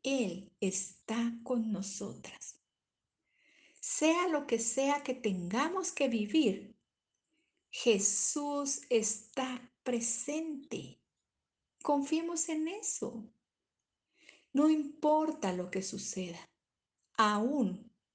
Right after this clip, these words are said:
cuando muchas veces sintamos que estamos solas, Él siempre está con nosotras. Y es que, si nos ponemos a pensar,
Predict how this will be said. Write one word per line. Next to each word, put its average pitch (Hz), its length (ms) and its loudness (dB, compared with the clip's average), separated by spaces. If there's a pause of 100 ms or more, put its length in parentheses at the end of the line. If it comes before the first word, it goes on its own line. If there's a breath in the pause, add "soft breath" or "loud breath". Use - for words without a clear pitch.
(200)
cuando 196 440 4
muchas 247 600 -2
veces 262 680 -6 (540)
sintamos 208 1000 0
que - 160 -6
estamos 220 480 -2
solas, 202 720 -4 (1040)
Él 233 300 4
siempre 240 1040 0 (260)
está 170 460 -6
con 170 220 -8
nosotras. - 800 -12 (1600 soft breath)
Y 214 180 6
es 262 220 4
que, 294 500 -4 (480)
si - 240 0
nos 233 160 4
ponemos 226 540 0
a 285 120 -4
pensar, 214 720 -2